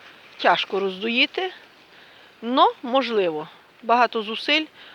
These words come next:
але якщо ви її почнете роздоювати, вже вроді би роздоїли, а вона погуляла, вже треба назад запускати. Ну, я би тоді не радила її роздоювати починати.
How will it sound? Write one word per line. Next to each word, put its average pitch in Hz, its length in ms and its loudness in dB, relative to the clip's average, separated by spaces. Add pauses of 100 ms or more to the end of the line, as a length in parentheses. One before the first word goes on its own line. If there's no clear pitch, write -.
(140)
але 247 240 6
якщо 247 240 2
ви 262 100 0
її 240 140 -2
почнете 240 460 0
роздоювати, 226 580 2
вже 220 140 2
вроді 220 280 0
би 214 140 4
роздоїли, 220 600 0
а 147 100 2
вона 208 200 0
погуляла, 208 520 2
вже 196 120 -2
треба 196 260 -2
назад 214 320 0
запускати. 180 680 -4 (960)
Ну, 220 320 -6 (260)
я 226 280 2
би 240 160 0
тоді 226 500 -4 (1200)
не 240 180 0
радила 220 360 6
її 202 180 2
роздоювати 175 600 -4
починати. 151 640 -6